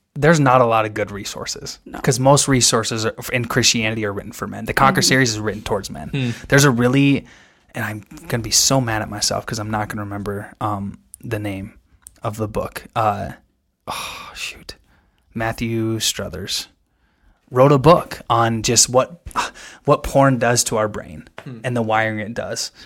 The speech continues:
Speaker 1: and how it affects our intimacy, but it's geared towards men. And so just even that, like, when the resources that are out there are geared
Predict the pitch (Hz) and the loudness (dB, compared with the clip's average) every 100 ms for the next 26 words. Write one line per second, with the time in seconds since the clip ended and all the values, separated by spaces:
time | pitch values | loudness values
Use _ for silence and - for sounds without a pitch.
0 | - 110 113 113 104 104 - 104 113 - | -14 -2 2 2 0 -6 -4 -4 -4 -4
1 | 107 - - - - 113 - - _ _ | -4 -4 -6 -4 0 2 2 0 _ _
2 | - 120 113 110 - 107 101 101 98 - | -6 -4 -4 -6 -8 -8 -8 -12 -14 -16
3 | - _ _ _ - 113 123 113 127 160 | -20 _ _ _ -6 0 2 4 2 2
4 | 139 120 117 120 117 - _ _ _ _ | 0 0 0 0 -4 -4 _ _ _ _
5 | _ _ _ _ _ 131 143 143 143 180 | _ _ _ _ _ 2 6 8 10 10
6 | 208 180 170 156 143 127 135 147 135 123 | 8 6 6 8 8 8 6 8 8 6
7 | 120 117 | 2 2